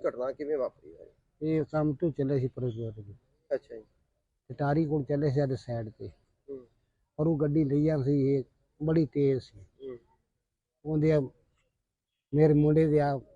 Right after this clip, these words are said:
Speaker 2: ਉੱਤੇ ਚੜਾਈ ਸੀ।
Speaker 1: ਅੱਛਾ ਜੀ।
Speaker 2: ਦੂਜੇ
Speaker 1: ਇਹ ਕਿੰਨੇ,
Speaker 2: side।
Speaker 1: ਕਿੰਨੇ ਜਾਣੇ ਸੀ ਇਹ? ਮੋਟਰਸਾਈਕਲ ਤੇ ਕਿੰਨੇ ਜਾਣੇ ਸੀ ਇਹ?
Speaker 2: ਇਹ ਦੋ ਜਣੇ ਸੀ।
Speaker 1: ਦੋ ਜਣੇ ਸੀਗੇ। ਤੇ ਗੱਡੀ ਵਾਲਾ ਕੀ ਇਹਨਾਂ ਨੂੰ ਚੁੱਕ ਕੇ ਗਿਆ ਸੀ ਜਾਂ ਉਹ ਕੋਈ ਹੋਰ ਲੈ ਗਿਆ ਨੇ
Speaker 2: ਉਹ,
Speaker 1: ਚੱਕ ਕੇ?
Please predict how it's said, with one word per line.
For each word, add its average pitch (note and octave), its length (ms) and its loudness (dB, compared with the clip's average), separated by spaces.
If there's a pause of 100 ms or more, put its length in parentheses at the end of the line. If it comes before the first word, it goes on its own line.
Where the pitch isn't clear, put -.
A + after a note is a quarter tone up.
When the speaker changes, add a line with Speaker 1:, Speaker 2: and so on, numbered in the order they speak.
(240)
Speaker 2:
ਉੱਤੇ C3+ 280 -4
ਚੜਾਈ G#2+ 320 -12
ਸੀ। - 160 -20 (520)
Speaker 1:
ਅੱਛਾ A#2 240 -18
ਜੀ। G#2 80 -20 (140)
Speaker 2:
ਦੂਜੇ C#3 200 0
Speaker 1:
ਇਹ A#2+ 60 0
ਕਿੰਨੇ, A2+ 260 -4
Speaker 2:
side। G#2 80 -8
Speaker 1:
ਕਿੰਨੇ F3 200 -2
ਜਾਣੇ E3+ 200 0
ਸੀ D#3+ 120 -10
ਇਹ? F#3 120 -10 (1400)
ਮੋਟਰਸਾਈਕਲ D#3+ 300 -2
ਤੇ D#3+ 60 -6
ਕਿੰਨੇ D#3 200 -4
ਜਾਣੇ C#3+ 200 -2
ਸੀ A#2 140 -14
ਇਹ? D3+ 100 -10
Speaker 2:
ਇਹ D#3 100 0
ਦੋ D#3 200 2
ਜਣੇ C#3 240 0
ਸੀ। A2 320 -12 (140)
Speaker 1:
ਦੋ C3+ 140 -2
ਜਣੇ B2 260 -6
ਸੀਗੇ। A2 320 -18 (380)
ਤੇ F3 340 -2 (360)
ਗੱਡੀ C#3 180 -2
ਵਾਲਾ F3+ 180 0
ਕੀ E3+ 160 -6
ਇਹਨਾਂ E3 160 -2
ਨੂੰ - 60 -14
ਚੁੱਕ - 160 -6
ਕੇ E3+ 280 -8
ਗਿਆ E3+ 180 0
ਸੀ F#3+ 60 -4
ਜਾਂ E3 180 -4
ਉਹ D#3 300 -4 (380)
ਕੋਈ B2+ 80 -8
ਹੋਰ C3 160 -4
ਲੈ B2+ 160 -2
ਗਿਆ A#2 160 -8
ਨੇ E3+ 80 -4
Speaker 2:
ਉਹ, E3 140 2
Speaker 1:
ਚੱਕ D3 80 -6
ਕੇ? - 80 -20